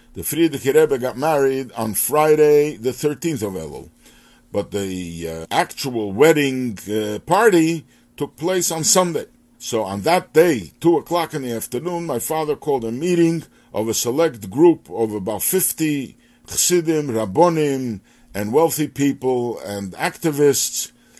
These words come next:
The Rebbe started off by announcing that he decided to create a yeshiva, that they should also occupy themselves with the study of Chassidus. Then the Rebbe went on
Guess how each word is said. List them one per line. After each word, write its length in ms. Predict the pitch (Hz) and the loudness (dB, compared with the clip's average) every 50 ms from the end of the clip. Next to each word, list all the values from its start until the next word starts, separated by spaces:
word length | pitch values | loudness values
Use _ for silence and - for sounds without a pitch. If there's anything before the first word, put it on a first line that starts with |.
| - - - | -18 -8 -2
The 140 | 104 113 123 | 0 2 6
Rebbe 640 | 147 170 170 156 151 160 156 151 151 151 147 - - _ _ - | 8 8 6 6 6 6 6 6 6 2 0 -2 -6 _ _ -10
started 680 | - - - - - 160 160 160 160 156 151 143 131 113 | -8 -6 -4 -2 0 2 2 2 4 4 2 2 0 0
off 380 | 127 147 151 156 151 131 107 85 | 0 2 4 4 2 0 -2 -4
by 320 | 120 120 117 113 117 110 - | -4 -2 0 -2 -2 -4 -4
announcing 760 | 117 117 131 143 165 180 185 180 - - 202 208 214 214 190 - - _ _ _ | -4 -4 -2 0 0 0 0 0 0 0 0 0 0 -2 -6 -10 -14 _ _ _
that 140 | - 117 123 | -6 -6 -4
he 120 | 120 123 | -4 -4
decided 640 | 113 104 107 - - - 156 165 170 175 170 165 - - - - - _ _ _ _ _ - | -4 -4 -4 -4 -2 0 2 2 2 2 2 0 -2 -4 -14 -20 -20 _ _ _ _ _ -8
to 380 | - 127 127 123 117 113 107 - _ _ _ _ | -4 -2 -2 -2 -2 -4 -8 -10 _ _ _ _
create 480 | - 104 110 113 113 131 151 160 165 160 - | -10 -6 -4 -2 0 0 0 0 0 -2 -2
a 240 | 120 117 113 104 101 | -4 -2 -2 -4 -6
yeshiva, 640 | 92 - - 135 151 156 151 143 151 147 139 120 101 87 85 _ _ _ _ _ _ _ - | -8 -8 -6 -4 -4 -2 0 0 0 0 0 -2 -8 -14 -20 _ _ _ _ _ _ _ -12
that 180 | 90 98 113 104 | -8 -6 -6 -4
they 120 | 117 120 | -4 -4
should 280 | 113 92 - 123 123 120 | -4 -6 -6 -6 -6 -6
also 420 | 104 165 196 208 - - 185 175 | -2 0 0 0 0 -2 -4 -4
occupy 560 | 135 123 156 190 - - 185 - - 160 147 147 | -2 -2 -2 -2 -2 -4 -8 -4 -2 0 0 0
themselves 800 | 135 139 135 117 - - 135 139 143 143 147 127 - - - _ _ _ _ _ _ - | 0 -2 -6 -6 -4 0 2 2 2 2 2 0 -4 -10 -12 _ _ _ _ _ _ -8
with 160 | 101 113 95 | -8 -6 -4
the 80 | 110 | -4
study 500 | 104 - - - - 143 147 139 139 107 | -4 -4 -4 -2 0 0 0 0 0 -2
of 140 | 98 110 - | -6 -6 -8
Chassidus. 600 | - - - - 87 69 55 - - - - - _ _ _ _ - - - - - - - - - - | -8 -12 -12 -12 -12 -12 -14 -16 -18 -18 -20 -20 _ _ _ _ -20 -20 -20 -20 -20 -20 -20 -20 -6 2
Then 340 | 151 185 220 214 196 170 - 117 | 4 4 4 2 0 -6 -6 -2
the 120 | 120 139 | 0 2
Rebbe 300 | 156 175 185 175 180 170 | 4 4 2 2 2 2
went 240 | 160 147 143 139 143 | 2 2 0 0 0
on 380 | 151 165 165 165 165 165 143 | 2 2 2 2 0 -2 -8